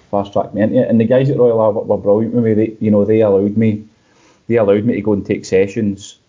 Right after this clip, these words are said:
You know, once they seen that I wasn't messing about, they allowed me to go and take sessions, you know, straight, straight away. So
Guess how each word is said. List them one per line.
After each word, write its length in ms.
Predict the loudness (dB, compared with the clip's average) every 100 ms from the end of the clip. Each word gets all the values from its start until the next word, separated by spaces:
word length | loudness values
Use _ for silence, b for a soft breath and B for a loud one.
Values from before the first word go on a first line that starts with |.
| _
You 80 | -2
know, 80 | 0
once 280 | 2 0
they 100 | -6
seen 280 | -6 0 2
that 120 | 2
I 60 | 0
wasn't 280 | 0 0 0
messing 320 | -2 -2 -4
about, 360 | 0 0 0 -4 b b b -2
they 60 |
allowed 340 | 0 2 0 -2
me 80 |
to 80 | -2
go 100 | -2
and 140 | -2 -2
take 200 | -6 -2
sessions, 680 | -2 -2 -2 -8 -8 -12 -20 -14
you 80 | -8
know, 120 | -8
straight, 420 | -8 -6 -6 -6
straight 220 | -10 -2 0
away. 320 | 0 0 -2
So 400 | -2 0 0 -2